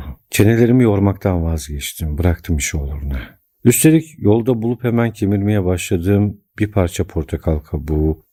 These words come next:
midemi bulandırmıştı, hastaydım. Bileğimdeki atar damarlar mavi mavi şişmişlerdi. Ne olmuştum? Bütün gün bir kron uğruna taban tepmiştim.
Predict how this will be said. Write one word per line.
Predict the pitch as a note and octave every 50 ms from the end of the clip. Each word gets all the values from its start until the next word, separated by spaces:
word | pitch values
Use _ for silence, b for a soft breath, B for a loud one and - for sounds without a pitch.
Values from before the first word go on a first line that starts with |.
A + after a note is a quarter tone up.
| _ -
midemi | F#2+ F2+ F2 D2 E2+ E2+ E2 D#2 C#2
bulandırmıştı, | D2 D2 C#2+ C#2+ C#2 C#2 C#2 C#2+ C#2+ D2+ C#2+ - - -
hastaydım. | E2+ D#2+ D#2 - - - F2 D2+ C#2+ C#2+ - D#2 D2 C#2+ - - _ _ _ _ -
Bileğimdeki | G2+ G2 G2+ G#2 G2+ G2 F#2 G2+ F#2+ - - A2 F#2+
atar | F2 E2+ - G2 F#2 E2
damarlar | - E2 D#2+ D#2+ D#2 D2+ D2+ F2 F#2 F2+ - - _ _ _
mavi | - G2 G2+ G#2 G#2+ A2 A#2+
mavi | A2 G#2+ F2+ F2 F2+ E2
şişmişlerdi. | D#2+ - - E2+ D#2 - - E2+ D#2+ - - - E2+ D2+ C#2 - - - - C#2+ - - _ _ _ _ _ _ _
Ne | - G2+ A#2+
olmuştum? | C3+ C3 A2+ F2 D2 C#2 C2+ - - - - - - - - - _ _ _ _ _ _ -
Bütün | G2+ G#2+ G#2 - F3 E3 C3+ G#2
gün | F#2+ G2+ A#2 C#3 C3 B2+ - _ _ _ _ _ -
bir | F#2 G#2+ C#3 C#3
kron | - - A#2+ G#2 A2+ A#2+ A#2
uğruna | G#2+ G2 F#2+ F#2 F#2+ F#2+ G2+ G#2 G#2 G2+ -
taban | - - F#2+ F2+ F#2 F2+ D#2 D2
tepmiştim. | - - D2 - _ - D2+ - - - - - D2 C#2+ C#2